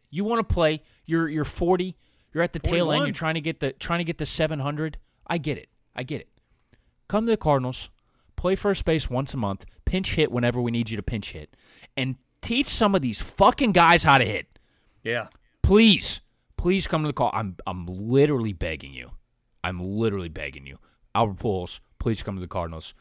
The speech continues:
Speaker 1: John Mozeliak, I know you've already called. I know you
Speaker 2: Oh,
Speaker 1: have.
Speaker 2: he has to.
Speaker 1: Keep calling, okay? Okay, Johnny? Keep calling. The Cardinals, I, I have never been, this, this is the first time in years that I've been an optimistic Cardinal fan.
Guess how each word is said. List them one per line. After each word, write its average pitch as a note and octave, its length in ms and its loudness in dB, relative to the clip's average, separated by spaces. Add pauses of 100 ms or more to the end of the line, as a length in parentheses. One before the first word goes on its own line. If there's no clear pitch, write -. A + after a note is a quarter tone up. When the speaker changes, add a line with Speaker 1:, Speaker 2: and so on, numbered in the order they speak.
(120)
Speaker 1:
John A2 240 0
Mozeliak, F#2+ 420 0 (100)
I G#2+ 120 -2
know A2+ 180 0
you've G2+ 200 -2
already F2+ 200 -2
called. D2 380 -14 (100)
I G2+ 80 -10
know F#2 140 -6
you D#2+ 100 -6
Speaker 2:
Oh, C3 80 -6
Speaker 1:
have. A#2 120 -8
Speaker 2:
he A2+ 60 -10
has G#2+ 280 -10
to. A2+ 100 -18
Speaker 1:
Keep D#3 260 4
calling, E2+ 460 0
okay? G2+ 320 -6 (220)
Okay, A2+ 240 -4
Johnny? A2 360 -4 (200)
Keep - 180 -6
calling. D#2 320 -8 (340)
The A2+ 60 -6
Cardinals, D#3 500 0
I, A2+ 280 -2
I A#2 100 -2
have A#2 120 -4
never B2 340 -2
been, C3 380 -2 (600)
this, D#3+ 260 -4 (360)
this D#3 180 -2
is F3+ 140 -4
the D#3 80 0
first - 320 -2
time A#2 340 -2 (140)
in F2+ 240 -4 (100)
years F2 880 -6 (520)
that F2 100 -4
I've F#2 180 0
been F2 140 -4
an D2 120 -10 (120)
optimistic E2 640 -8
Cardinal D#2 300 -8
fan. C2+ 320 -16